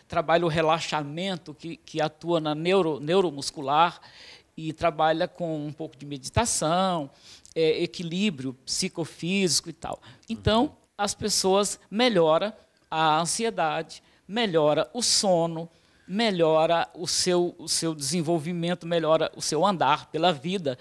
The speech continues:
literalmente, porque fortalece o corpo. Então, é s-, uma gama de exercício,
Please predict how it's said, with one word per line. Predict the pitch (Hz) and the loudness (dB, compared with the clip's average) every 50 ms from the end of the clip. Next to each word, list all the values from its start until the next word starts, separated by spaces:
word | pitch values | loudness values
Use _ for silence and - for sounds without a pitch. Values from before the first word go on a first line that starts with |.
| - - | -12 -8
literalmente, | 147 170 160 - - 156 151 160 185 185 175 170 160 170 180 180 - - 180 - _ - - _ - | -4 -4 -4 -2 0 2 4 4 4 2 0 -2 -2 -2 -4 -6 -8 -12 -14 -14 _ -20 -20 _ -12
porque | 160 151 - 165 156 | -12 -6 -4 -4 -2
fortalece | - 151 143 - 160 151 143 143 143 - - | -2 -4 -4 -2 -2 0 0 0 -2 -2 -10
o | - | -10
corpo. | - - 175 170 170 165 - - 185 175 - - - - - - - - | -4 0 2 2 2 2 0 -8 -20 -20 -18 -20 -20 -20 -20 -20 -10 -4
Então, | 233 262 247 - 208 196 202 233 269 - _ _ _ _ _ _ - | -4 -4 -2 0 0 2 2 0 -4 -8 _ _ _ _ _ _ -8
é | - 208 - - | -4 -4 -4 -4
s-, | - - - | -4 -8 -2
uma | - 240 247 247 | -2 0 0 0
gama | 196 277 302 294 269 240 | 0 2 0 0 0 -2
de | 170 147 165 175 | -2 -2 0 0
exercício, | 165 135 147 147 139 - - 233 233 208 - - - | 0 0 -4 -6 -4 -4 -4 -2 -2 -2 -4 -4 -8